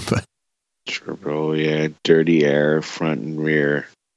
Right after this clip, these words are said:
Speaker 1: Now, there's
Speaker 2: Yeah,
Speaker 1: another
Speaker 2: H H I neck kit.
Speaker 1: Did you see,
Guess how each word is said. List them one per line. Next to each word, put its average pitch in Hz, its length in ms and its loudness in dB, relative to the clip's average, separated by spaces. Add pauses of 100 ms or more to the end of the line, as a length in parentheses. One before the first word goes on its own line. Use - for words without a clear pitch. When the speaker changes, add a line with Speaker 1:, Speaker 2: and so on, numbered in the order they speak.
(1160)
Speaker 1:
Now, 104 220 4
there's 95 200 4
Speaker 2:
Yeah, 95 80 2
Speaker 1:
another 113 400 4
Speaker 2:
H 85 220 4
H - 260 -2
I 78 100 -4
neck 78 280 -4 (100)
kit. 78 220 -4 (720)
Speaker 1:
Did 98 200 4
you 113 240 6
see, 92 560 4